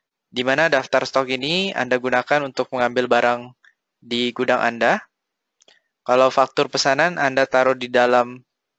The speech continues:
packingan Anda. Dan label pengiriman, ini bisa Anda print untuk Bapak Ibu yang menggunakan logistik dari kami. Tapi kalau Bapak Ibu yang menggunakan logistik J N E, cukup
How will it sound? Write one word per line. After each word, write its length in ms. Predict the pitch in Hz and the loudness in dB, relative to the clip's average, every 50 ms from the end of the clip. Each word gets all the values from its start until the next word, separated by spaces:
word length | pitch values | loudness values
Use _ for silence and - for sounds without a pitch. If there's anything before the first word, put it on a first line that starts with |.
| _ _ - - | _ _ -6 -6
packingan 400 | 123 - - 135 127 127 127 123 | -4 -4 -4 -6 -2 -2 0 0
Anda. 400 | 120 123 123 123 143 190 220 - _ _ _ _ _ _ _ _ _ _ | 0 -2 0 2 2 0 0 -2 _ _ _ _ _ _ _ _ _ _
Dan 240 | 120 131 139 139 139 | 0 0 2 2 2
label 320 | 135 131 131 131 139 139 131 | 2 0 2 2 0 -2 -2
pengiriman, 720 | 139 139 135 135 131 135 135 143 156 170 180 180 185 185 _ _ _ _ _ _ _ _ _ _ _ _ _ - | -4 -4 -2 -2 0 0 0 2 2 2 2 -2 -6 -12 _ _ _ _ _ _ _ _ _ _ _ _ _ -14
ini 120 | - 139 151 147 | -8 -8 -6 -4
bisa 240 | 143 - 147 135 | -2 0 0 2
Anda 160 | 131 131 127 - | 2 0 -2 0
print 240 | - 151 170 180 | 0 0 0 -2
untuk 480 | 180 - 139 139 135 - - 165 156 _ | -4 -8 -8 -8 -8 -4 -4 -4 -4 _
Bapak 320 | - 131 123 - 127 131 | 0 0 2 2 2 0
Ibu 160 | 131 143 151 151 | 2 0 0 0
yang 80 | 139 | -2
menggunakan 560 | 135 135 123 123 123 120 120 120 - 143 139 | -2 -4 -6 -6 -2 -2 -2 0 -2 -2 0
logistik 480 | 131 123 120 117 120 - - 131 123 123 | 0 -2 -2 -2 -6 -6 -6 -6 -2 0
dari 160 | 120 120 127 | 0 0 0
kami. 320 | - 131 135 139 131 107 - _ _ _ _ _ _ - - _ _ _ _ _ _ _ - | 0 -2 -2 -2 -6 -12 -12 _ _ _ _ _ _ -20 -20 _ _ _ _ _ _ _ -4
Tapi 320 | - 123 120 123 120 - | -4 -2 0 0 0 2
kalau 640 | 156 139 135 131 131 127 127 127 127 123 123 123 - _ _ _ _ _ _ _ _ _ _ _ _ _ _ _ _ _ _ _ _ _ _ | 2 2 4 6 6 6 6 6 4 2 0 -2 -8 _ _ _ _ _ _ _ _ _ _ _ _ _ _ _ _ _ _ _ _ _ _
Bapak 400 | - 120 123 120 - 131 127 127 | -2 0 0 2 4 4 2 2
Ibu 160 | 131 147 160 | 2 2 2
yang 160 | 160 147 135 135 | 2 2 2 0
menggunakan 640 | 131 131 120 127 123 123 120 - 127 127 127 123 | -2 -2 -4 0 0 0 0 0 -2 -2 0 0
logistik 480 | 120 120 120 117 120 - - 131 120 117 | 0 0 0 -2 -6 -2 -2 -4 -2 2
J 160 | 127 127 120 | 2 2 2
N 60 | 117 110 | 2 2
E, 140 | 117 127 170 214 220 - _ _ _ _ _ _ _ _ _ _ _ _ _ _ _ _ _ _ _ | 2 2 2 2 0 -6 _ _ _ _ _ _ _ _ _ _ _ _ _ _ _ _ _ _ _
cukup 400 | - - 135 - - 180 185 - | -6 -6 -4 2 2 2 2 0